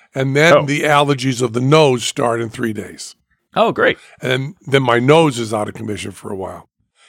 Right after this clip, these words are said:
Speaker 1: And my ear has always been bad, right?
Speaker 2: Yeah. I,
Speaker 1: Uh, I had, uh, cholesteatoma, my left ear.
Speaker 2: I don't know what that is, but
Speaker 1: It's,
Speaker 2: okay.
Speaker 1: it's skin growing in the wrong place.
Speaker 2: Oh.
Speaker 1: And they had to open up, take my ear off and tape it to my nose,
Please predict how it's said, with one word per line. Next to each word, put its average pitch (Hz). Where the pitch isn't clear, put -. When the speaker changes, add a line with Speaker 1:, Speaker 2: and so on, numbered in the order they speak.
Speaker 1:
And 151
my 143
ear 247
has 131
always 135
been 98
bad, 90
right? 127
Speaker 2:
Yeah. 107
I, 101
Speaker 1:
Uh, 113
I 120
had, 113
uh, 107
cholesteatoma, 117
my 113
left 110
ear. 110
Speaker 2:
I 113
don't 120
know 110
what 107
that 107
is, 80
but 78
Speaker 1:
It's, 92
Speaker 2:
okay. 170
Speaker 1:
it's 120
skin 147
growing 120
in 117
the 117
wrong 107
place. 104
Speaker 2:
Oh. 95
Speaker 1:
And 127
they 123
had 123
to 127
open 139
up, -
take 135
my 139
ear 131
off 123
and 107
tape 120
it 131
to 139
my 131
nose, 113